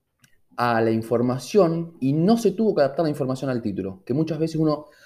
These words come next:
claro, al poner un título se, eh, encierra, ¿no? En, en,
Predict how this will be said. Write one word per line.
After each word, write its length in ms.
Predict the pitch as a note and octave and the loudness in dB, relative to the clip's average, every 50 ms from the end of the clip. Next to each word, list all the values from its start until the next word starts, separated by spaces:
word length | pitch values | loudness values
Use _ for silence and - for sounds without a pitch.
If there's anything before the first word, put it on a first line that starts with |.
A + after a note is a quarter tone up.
| - _ _ _ _ | -20 _ _ _ _
claro, 300 | - - F#3 B2+ A2 A2 - | 4 6 6 6 6 4 2
al 160 | B2 B2 A#2+ | 2 2 2
poner 240 | C3+ C#3 E3+ G3+ G3+ | 2 0 0 2 2
un 220 | G3 F#3 F#3 F#3 | 2 2 2 0
título 340 | - G3 F#3 F#3+ F3+ F#3 F3 | -2 -6 -4 -2 -2 -2 -2
se, 460 | - - C#3+ C#3+ D3+ E3 - - - | -2 -2 0 0 0 -2 -4 -8 -8
eh, 360 | - A#2+ A#2 A2 G#2+ G#2+ B2 - | -6 -2 -2 -2 -2 -4 -4 0
encierra, 920 | - B2+ B2+ C3 B2+ - - - F#3+ D#3 A#2+ A2 G#2+ A2 A#2 D3 - _ _ _ _ _ _ _ _ _ - | 2 2 2 2 0 0 2 4 6 6 6 6 4 0 0 -2 -6 _ _ _ _ _ _ _ _ _ -6
¿no? 340 | - A2+ D3+ F#3+ - - _ _ | -4 -2 -2 -4 -6 -10 _ _
En, 220 | - A2 G#2 G#2+ - | -6 -4 -4 -4 -2
en, 220 | - G#2 G2+ G#2 | -2 -2 -2 -2